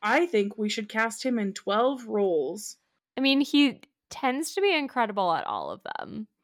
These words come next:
Speaker 1: Yeah, I, I agree with you. I just, I still don't understand it.
Speaker 2: Okay,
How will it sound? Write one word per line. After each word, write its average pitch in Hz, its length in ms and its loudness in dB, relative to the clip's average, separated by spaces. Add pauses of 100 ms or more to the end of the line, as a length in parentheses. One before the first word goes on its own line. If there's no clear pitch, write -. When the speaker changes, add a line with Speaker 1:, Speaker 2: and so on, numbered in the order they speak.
(600)
Speaker 1:
Yeah, 285 480 6
I, 240 360 4
I 208 180 0
agree 220 340 2
with 214 240 0
you. 190 200 -2
I 220 120 0
just, 240 440 0
I 208 120 -2
still 226 260 0
don't 202 180 0
understand 196 680 -2
it. 113 260 -8 (960)
Speaker 2:
Okay, 214 380 6